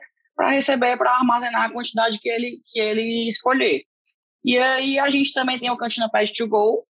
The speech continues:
que é um produto, é um produto de quatro porções de trezentas gramas, que é uma pessoa que tá querendo o produto pronto entrega,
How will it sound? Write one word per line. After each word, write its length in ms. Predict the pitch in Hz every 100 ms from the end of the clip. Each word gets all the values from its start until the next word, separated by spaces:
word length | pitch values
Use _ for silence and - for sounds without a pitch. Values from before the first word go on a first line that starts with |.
| _
que 100 | -
é 160 | 196 180
um 160 | 202
produto, 380 | 196 202 185 -
é 100 | 190
um 80 | 190
produto 380 | 196 180 185 190
de 100 | 185
quatro 300 | 220 226 -
porções 400 | 233 226 202 185
de 80 | -
trezentas 360 | 180 185 190
gramas, 500 | 202 208 233 269 302
que 100 | -
é 120 | 285 311
uma 100 | -
pessoa 320 | - - -
que 100 | -
tá 140 | 262
querendo 260 | - 247 233
o 60 |
produto 300 | 226 220 214 -
pronto 180 | 220
entrega, 440 | 226 247 247 254